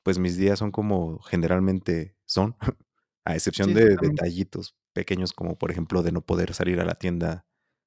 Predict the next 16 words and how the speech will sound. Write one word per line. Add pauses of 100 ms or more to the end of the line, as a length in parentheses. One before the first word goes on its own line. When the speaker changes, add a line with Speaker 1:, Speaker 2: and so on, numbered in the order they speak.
(180)
Speaker 1:
cua-,
en
el
momento
en
el
que
quiera,
¿no? (120)
O
trato
yo
de
no
hacerlo. (880)
Speaker 2:
Claro.